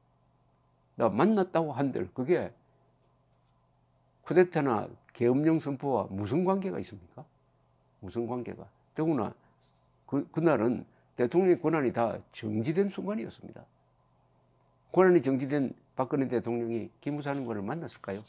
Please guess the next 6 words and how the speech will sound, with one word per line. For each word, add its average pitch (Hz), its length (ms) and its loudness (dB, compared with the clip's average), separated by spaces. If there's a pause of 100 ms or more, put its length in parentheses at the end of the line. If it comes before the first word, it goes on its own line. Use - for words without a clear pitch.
(280)
만났다고 147 520 2
한들, 127 420 -2 (1300)
만났다고 160 480 0
한들 123 420 -4 (840)
계엄령 131 420 2
선포, 120 540 -2